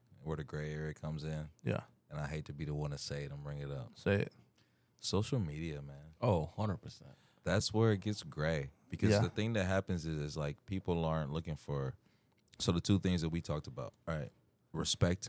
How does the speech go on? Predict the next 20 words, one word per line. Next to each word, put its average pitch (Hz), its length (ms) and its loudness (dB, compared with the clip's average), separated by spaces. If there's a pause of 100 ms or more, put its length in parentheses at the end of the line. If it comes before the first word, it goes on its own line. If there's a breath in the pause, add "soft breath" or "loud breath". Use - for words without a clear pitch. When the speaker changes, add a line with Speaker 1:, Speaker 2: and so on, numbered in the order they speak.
Speaker 1:
for - 120 -6
men, 82 420 -2
Speaker 2:
Yeah. 101 140 6
Speaker 1:
security 82 540 -2
for 80 180 -8
women, 78 200 -6
right? 76 220 -6 (180)
Speaker 2:
Yeah. - 200 -2 (960 soft breath)
Speaker 1:
Social 98 300 2
media 90 280 8
just 78 200 0
makes 80 200 2
people 80 300 -2
are 76 60 0
just 76 240 -4
on 76 100 -2
this 71 140 -6
dopamine 76 640 -4
carousel. 82 600 -2 (340)
Speaker 2:
Yeah. 104 260 0